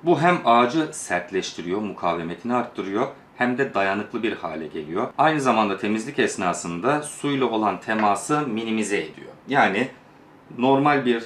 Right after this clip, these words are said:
ahşap kesim tahtasını yıkadığınız zaman anında içine su çekerken bu ahşap, bu ağaç içine suyu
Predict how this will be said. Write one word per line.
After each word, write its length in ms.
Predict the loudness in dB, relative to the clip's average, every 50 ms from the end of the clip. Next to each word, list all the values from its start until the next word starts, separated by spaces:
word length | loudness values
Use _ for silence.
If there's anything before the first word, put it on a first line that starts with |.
| -8 -2 2
ahşap 500 | 2 2 2 2 0 -2 -2 -2 -6 -12
kesim 280 | -12 -8 -6 -6 -6 -4
tahtasını 480 | -2 -4 -4 -2 -4 -6 -4 -4 -6
yıkadığınız 520 | -6 -6 -4 -4 -2 0 0 0 0 0 0
zaman 280 | 0 0 0 0 0
anında 420 | 2 4 4 4 2 0 0 0 0
içine 280 | 0 -2 -4 -6 -8
su 180 | -8 -8 -10 -8
çekerken 600 | -6 -6 -4 0 0 -2 0 2 0 0 0 0 -8 -14 -14 -10 -4 -2
bu 140 | -2 0 2 0
ahşap, 500 | 0 0 -2 -6 0 0 0 0 0 -4 -16 -20 -20 -14 -8
bu 200 | -6 -4 2 4 6
ağaç 340 | 6 6 6 2 -2 -10
içine 360 | -12 -10 -6 -4 -4 -4 -4 -4
suyu 500 | -6 -8 -4 -2 0 0 0 0 -2